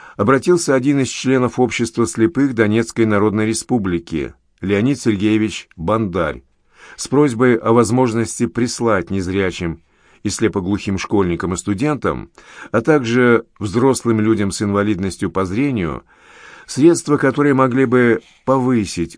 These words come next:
уровень их образования, реабилитации и в целом улучшить качество их жизни.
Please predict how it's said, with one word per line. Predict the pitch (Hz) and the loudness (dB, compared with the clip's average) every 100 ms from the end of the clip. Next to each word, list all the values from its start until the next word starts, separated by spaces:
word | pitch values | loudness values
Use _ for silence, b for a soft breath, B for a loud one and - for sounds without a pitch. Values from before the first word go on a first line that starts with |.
| - | -4
уровень | 120 107 101 92 - | 0 0 0 -4 -6
их | 101 104 | -6 -4
образования, | 92 95 85 92 110 123 98 76 60 - | -4 -4 -4 -4 -4 -2 -4 -6 -10 -10
реабилитации | 85 98 95 92 113 120 - - 78 - B B B | -4 -4 -2 -4 -4 -4 -6 -6 -6 -6 B B B
и | 107 | -2
в | |
целом | - 151 143 120 | 2 4 4 2
улучшить | 120 117 120 143 139 117 | 2 2 4 0 -2 -4
качество | 117 104 101 90 95 | -2 -2 -2 -6 -4
их | 95 | -4
жизни. | 82 85 69 73 | -4 -6 -6 -10